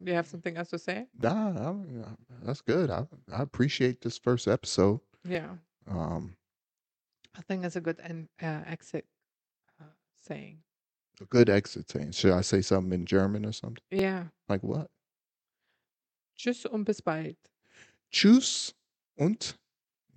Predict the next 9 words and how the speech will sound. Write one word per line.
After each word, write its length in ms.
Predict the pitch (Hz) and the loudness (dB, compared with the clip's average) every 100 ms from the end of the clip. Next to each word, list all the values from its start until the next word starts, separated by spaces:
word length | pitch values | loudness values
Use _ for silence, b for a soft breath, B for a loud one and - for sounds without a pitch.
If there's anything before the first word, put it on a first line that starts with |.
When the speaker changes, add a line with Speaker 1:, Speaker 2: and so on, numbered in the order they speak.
| _ | _
Speaker 2:
bis 260 | 98 104 - | 0 2 0
bald. 440 | 87 87 76 - - _ - - _ _ _ _ | -10 0 2 2 -4 _ -16 -16 _ _ _ _
That 240 | 113 127 127 | 6 6 6
means 420 | 107 95 90 - _ 101 | 2 4 0 -6 _ 8
bye 400 | 113 127 165 185 _ _ _ _ _ _ _ - | 8 8 4 -4 _ _ _ _ _ _ _ -6
and 180 | 85 - | -6 -6
see 840 | - - - - - - - - 123 | -6 -6 -6 -6 -6 -4 0 6 6
you 420 | 135 127 139 139 | 6 4 4 0
soon. 680 | - - - 107 80 - - | -4 0 2 4 2 -4 -12